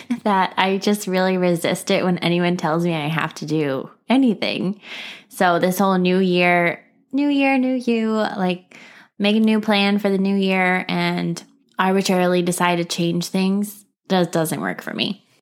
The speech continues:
But I also recognize that a lot of the world functions on a calendar,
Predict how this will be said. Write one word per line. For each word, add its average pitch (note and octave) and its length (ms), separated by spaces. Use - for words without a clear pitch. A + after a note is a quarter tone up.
But A3 280
I G#3 140
also F#3+ 260
recognize F3+ 580
that - 200
a F3+ 80
lot E3 240
of E3 60
the E3+ 100
world D#3+ 260
functions B3+ 580
on G#3 260
a A3+ 40
calendar, F3 640